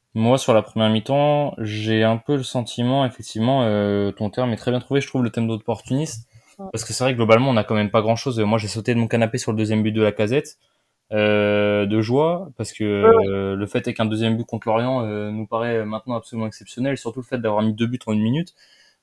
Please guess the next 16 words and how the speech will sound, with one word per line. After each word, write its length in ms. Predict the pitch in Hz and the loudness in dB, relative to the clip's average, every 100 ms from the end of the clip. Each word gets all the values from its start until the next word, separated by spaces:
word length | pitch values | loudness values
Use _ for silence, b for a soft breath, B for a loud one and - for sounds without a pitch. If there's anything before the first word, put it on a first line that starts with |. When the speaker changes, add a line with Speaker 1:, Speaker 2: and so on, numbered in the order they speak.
| - | -2
Speaker 1:
Euh, 640 | 110 107 104 104 107 107 110 - | 4 6 6 4 4 2 0 0
mais 100 | 117 | 2
en 80 | 117 | 2
sautant 260 | - 120 | 2 2
de 60 | 113 | 4
joie, 120 | 160 | 4
je 80 | 131 | 2
me 80 | 113 | -2
suis 120 | - | 0
rendu 200 | 107 107 | 0 0
compte, 240 | - 160 - - - | -2 -6 -8 -16 -8
je 100 | 104 | -6
me 60 | |
suis 100 | 98 - | -6 -8
dit, 160 | 117 147 | -4 2
euh, 360 | 120 104 104 | 2 2 0